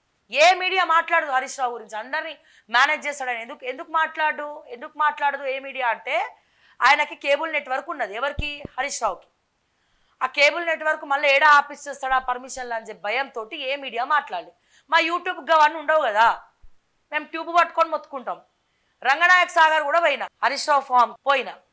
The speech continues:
ఈ రెండు పోయేసరికి ఏమైంది, బీఆర్ఎస్ సోషల్ మీడియా బాగా టార్గెట్ చేసింది. ఏమని చేస్తున్నారు, బీఆర్ఎస్కి, బీఆర్ఎస్కి అమ్ముడు పోయిన మోచేతి, మోచేతి, బీఆర్ఎస్ మోచేతి నీళ్లు తాగినటువంటి కొంతమంది జర్నలిస్టులు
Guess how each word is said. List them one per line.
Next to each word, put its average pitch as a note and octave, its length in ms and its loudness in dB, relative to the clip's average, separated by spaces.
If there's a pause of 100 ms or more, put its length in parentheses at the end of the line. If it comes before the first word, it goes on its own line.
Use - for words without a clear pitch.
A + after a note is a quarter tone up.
(500)
ఈ D#4+ 100 -8
రెండు E4+ 280 -2
పోయేసరికి F4 560 2
ఏమైంది, D#4+ 400 -6
బీఆర్ఎస్ D4 480 -2
సోషల్ C4+ 300 -8
మీడియా A#3 480 -2
బాగా B3+ 340 6
టార్గెట్ C4+ 480 0
చేసింది. A#3+ 300 -8 (1700)
ఏమని F4 380 2
చేస్తున్నారు, E4+ 400 -2
బీఆర్ఎస్కి, E4 960 4
బీఆర్ఎస్కి E4 600 2
అమ్ముడు D4+ 320 2
పోయిన D4+ 400 0
మోచేతి, D4+ 840 -4 (520)
మోచేతి, E4 560 -2
బీఆర్ఎస్ D#4+ 580 2
మోచేతి D#4 480 -6
నీళ్లు C#4+ 240 -14
తాగినటువంటి C4+ 540 -2
కొంతమంది A#3+ 400 -12
జర్నలిస్టులు G#3+ 840 -8